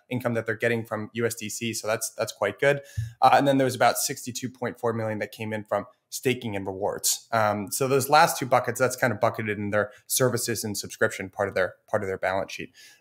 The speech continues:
Um, they also, you know, I sat in and listened to the analyst calls, and there was a lot of talk about,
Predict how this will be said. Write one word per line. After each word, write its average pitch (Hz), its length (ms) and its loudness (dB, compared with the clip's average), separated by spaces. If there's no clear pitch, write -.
Um, 117 380 4
they 175 100 10
also, 185 640 10
you 160 80 2
know, 143 140 8
I 151 240 6
sat 170 260 6
in 160 100 8
and 143 100 4
listened 139 280 2
to 117 80 -10
the 117 120 0
analyst 120 300 4
calls, 120 300 2
and 113 100 -2
there 120 80 2
was 113 120 -2
a 117 40 -2
lot 117 160 8
of 117 80 0
talk 110 300 2
about, 107 220 2